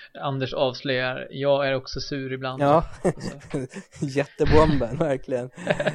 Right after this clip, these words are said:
Speaker 2: Det kommer vara
Speaker 1: <laughs> Nej, men
Speaker 2: högsta klickningen nästa vecka, va?
Speaker 1: Ja, och, och om det står i bikini på, eh, tumnageln under, så.
Speaker 2: Just det.
Speaker 1: Eh, nej, men <laughs> jag tänkte på, det är lite egentligen när man tänker på det, det är första gången jag tänker den här tanken, men,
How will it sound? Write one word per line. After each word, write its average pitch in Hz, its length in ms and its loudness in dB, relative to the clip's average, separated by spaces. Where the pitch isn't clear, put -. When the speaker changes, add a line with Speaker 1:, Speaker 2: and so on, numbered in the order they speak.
Speaker 2:
Det 135 160 -6
kommer 131 280 4
vara 123 320 6
Speaker 1:
<laughs> - 40 -4
Nej, 165 160 6
men 135 320 0
Speaker 2:
högsta - 460 6
klickningen 131 640 -2
nästa 127 300 -6
vecka, 123 300 -4
va? 104 100 -6
Speaker 1:
Ja, 156 280 -12
och, - 220 -14
och 143 360 -2
om 151 100 -4
det 143 80 -4
står 139 160 0
i - 20 2
bikini 139 420 -6
på, 143 140 -8
eh, 127 320 -8
tumnageln 131 440 -6
under, 127 220 -10
så. - 200 -16
Speaker 2:
Just 139 240 -2
det. 131 80 -2
Speaker 1:
Eh, - 40 -4
nej, 160 220 4
men 175 200 2
<laughs> - 60 2
jag 170 160 6
tänkte 160 280 -4
på, 143 280 2
det 147 120 0
är 180 80 2
lite 226 220 -4
egentligen 147 640 -2
när 160 60 -6
man 151 120 -2
tänker 147 240 -4
på 143 140 -2
det, 123 80 -2
det 135 60 0
är - 20 -10
första 170 200 -6
gången 143 80 -6
jag 135 60 -10
tänker 139 220 -8
den 147 60 -6
här 135 60 -8
tanken, 135 280 -6
men, 143 120 -4